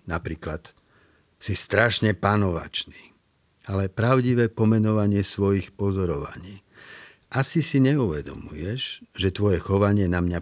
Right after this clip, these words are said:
pôsobí dosť manipulačne.“ Ak sa neodvážime hovoriť si pravdu v láske, každá naša komunita degeneruje na pseudokomunitu.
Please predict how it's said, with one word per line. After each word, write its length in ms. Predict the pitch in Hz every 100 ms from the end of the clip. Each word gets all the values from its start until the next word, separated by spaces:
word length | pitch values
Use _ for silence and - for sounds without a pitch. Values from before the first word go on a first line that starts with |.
| -
pôsobí 560 | 95 98 - 90 85 71
dosť 480 | 80 95 98 - -
manipulačne.“ 1120 | 92 82 78 - - - - - - - _ _ _ _ _ _ _ _ _
Ak 160 | -
sa 160 | - 127
neodvážime 960 | 120 160 170 107 90 87 82 76 73 -
hovoriť 420 | 82 107 117 107
si 120 | -
pravdu 400 | - 90 104 113
v 80 | 87
láske, 560 | 73 - - - 87 -
každá 320 | 123 143 160
naša 320 | 139 127 85
komunita 640 | - 92 101 101 104 87
degeneruje 800 | 78 80 101 104 101 95 95 90
na 240 | 85 82 78
pseudokomunitu. 1200 | - - 87 85 73 71 - - - - -